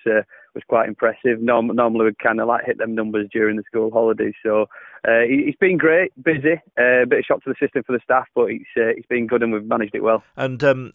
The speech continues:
Speaker 2: h-, how have been people been when they've been getting out this morning? Have they enjoyed it? Have they been relishing the experience of being up so early?
Speaker 1: Oh, they've absolutely loved it. The, there's such a lovely buzz in the air. Um, I think re-,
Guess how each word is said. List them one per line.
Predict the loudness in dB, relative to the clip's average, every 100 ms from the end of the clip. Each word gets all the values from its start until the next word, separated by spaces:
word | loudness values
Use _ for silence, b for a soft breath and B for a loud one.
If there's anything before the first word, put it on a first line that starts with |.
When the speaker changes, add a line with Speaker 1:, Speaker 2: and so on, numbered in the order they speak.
| -10
Speaker 2:
h-, | -8
how | -4 -4
have | -4
been | -6
people | -6 -6 -6
been | -6 -2 -2 -2
when | -6
they've | -6
been | -6
getting | -4 -2
out | -4 -4
this | -8
morning? | -6 -6 -6
Have | -8
they | -8
enjoyed | -8 -4 -4 -4
it? | -6
Have | -6
they | -6
been | -6 -6 -8 -14 -8
relishing | -4 -4 -6 -8
the | -6
experience | -6 -6 -6 -4 -4 -8
of |
being | -6
up | -6 -6
so | -6 -4
early? | -4 -4 0
Speaker 1:
Oh, | 2 4 2 2
they've | 2
absolutely | 0 0 0 2 2
loved | 0 0
it. | 0
The, | -2
there's | -2 -2 0 -2 -8 -12 _ -6
such | -2 0 2
a |
lovely | 2 4 2
buzz | 2 2 0
in | 0 -2
the | 2
air. | 4 4 4 2 2 2 2
Um, | 0 -8 b b b
I | -2
think | 0
re-, | 2 4 4 0